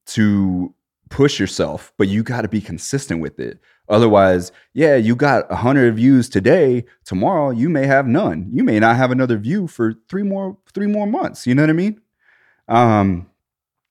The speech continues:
but I don't know. It, it's, it's a whole thing. And I feel like Iggy Azalea is trying to shed light that people are boosting their numbers and that's how they're getting number ones. I feel like she's kinda being a little salty 'cause she's the only,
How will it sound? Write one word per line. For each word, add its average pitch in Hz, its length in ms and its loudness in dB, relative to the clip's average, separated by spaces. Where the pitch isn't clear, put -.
but 104 300 4
I 117 80 2
don't 85 140 0
know. 78 120 -6
It, 110 160 0
it's, - 360 -4
it's 117 200 -2
a 127 60 2
whole 101 320 -4
thing. 85 340 -4
And 95 100 -2
I 104 100 2
feel 107 160 -2
like 101 120 4
Iggy 104 200 0
Azalea 107 420 2
is 98 100 -4
trying 104 280 -2
to - 20 -6
shed 104 260 -2
light 98 300 0
that - 160 -8
people 95 280 -4
are 95 140 4
boosting 107 400 -2
their 110 80 0
numbers 117 420 0
and 82 80 -8
that's 85 140 -6
how 104 140 0
they're 104 80 0
getting 107 220 0
number 110 200 0
ones. 120 400 -2
I - 140 -2
feel - 160 -2
like 110 160 4
she's - 160 -6
kinda 113 240 0
being 98 180 0
a 90 40 0
little 76 160 -4
salty 82 460 0
'cause 90 440 0
she's 117 420 -4
the 117 80 2
only, 165 280 2